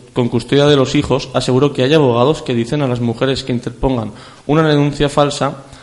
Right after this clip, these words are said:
para quedarse con la custodia de los hijos y de los bienes. Expuestos ya mis argumentos, yo pienso que se debería castigar más las denunci-, las denuncias falsas y aumentar su pena para que cuando se denuncie sea de verdad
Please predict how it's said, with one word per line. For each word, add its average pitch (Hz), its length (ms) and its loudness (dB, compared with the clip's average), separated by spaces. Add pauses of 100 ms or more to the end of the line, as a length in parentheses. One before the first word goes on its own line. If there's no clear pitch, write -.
(140)
para 131 180 2
quedarse 131 360 2
con 135 120 0
la 120 80 2
custodia 120 320 0
de 117 120 2
los 110 180 -4
hijos 165 340 0 (220)
y 139 80 -2
de 123 100 2
los 113 180 -2
bienes. 110 500 -4 (760)
Expuestos 147 400 0
ya 156 80 2
mis 147 180 0
argumentos, 135 480 -2
yo 127 160 0
pienso 135 640 -4
que 135 100 -2
se 131 120 -2
debería 131 260 2
castigar 143 380 -2
más 131 200 -2
las 131 120 -2
denunci-, 120 420 -4 (180)
las 117 200 -4
denuncias 135 340 -2
falsas 135 540 -4 (500)
y 139 80 2
aumentar 135 400 4
su 151 180 0
pena 135 320 0 (380)
para 135 140 2
que 131 100 2
cuando 131 240 2
se 131 140 0
denuncie 160 580 0
sea 147 160 0
de 151 100 4
verdad 110 360 2